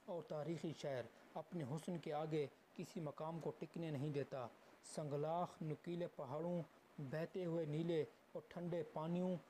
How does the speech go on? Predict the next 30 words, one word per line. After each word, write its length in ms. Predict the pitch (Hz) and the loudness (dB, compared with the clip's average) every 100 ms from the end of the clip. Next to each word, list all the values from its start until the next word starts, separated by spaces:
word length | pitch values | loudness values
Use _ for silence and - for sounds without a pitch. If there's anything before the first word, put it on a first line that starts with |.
| - - - - | -20 -20 -20 -8
पहाड़ों 420 | 147 135 175 185 | -4 0 0 0
की 140 | - 160 | 0 -2
बुलंदी 460 | 139 147 160 180 | 2 2 4 2
से 160 | 165 151 | 2 -2
गिरती 400 | 131 160 - 165 156 | 0 -2 0 -2 0
आबशारों 540 | 156 - 165 170 175 | -2 -2 -2 0 0
की 180 | 156 151 | 0 0
ये 60 | 147 | 0
सरजमीन 600 | 160 135 139 147 147 127 - - - | -2 -2 0 2 0 -2 -10 -20 -8
कुदरती 520 | 180 160 180 175 180 | -4 0 -2 0 2
और 220 | 175 165 151 | 4 4 2
इंसानी 520 | 147 - 165 165 139 | -2 0 0 2 2
हुस्न 320 | 127 151 165 | 0 0 -2
से 160 | - 143 | -2 0
माला 280 | 135 151 139 | 2 2 0
माल 300 | 127 143 135 | 2 2 2
है। 240 | 123 113 - - - - | 2 2 -2 -16 -20 -6
यहाँ 320 | 139 170 160 | -2 0 2
आपको 260 | 175 - 180 | 0 0 -6
कुदरत 380 | - 170 165 180 | -2 0 2 0
के 80 | - | -2
मनाजिर 480 | 151 147 160 165 151 - - - - | -2 2 2 4 2 -2 -12 -20 -8
फितरत 380 | 185 - 196 202 | -6 -2 -2 -2
के 80 | 190 | -4
करीब 420 | 165 165 180 180 131 | -4 0 2 2 2
होकर 320 | 156 160 135 | 0 0 0
देखने 320 | 143 151 160 | 0 0 -2
को 100 | 147 | 0
मिलते 300 | 143 135 151 | -2 0 -2
हैं। 240 | 131 127 | -2 -2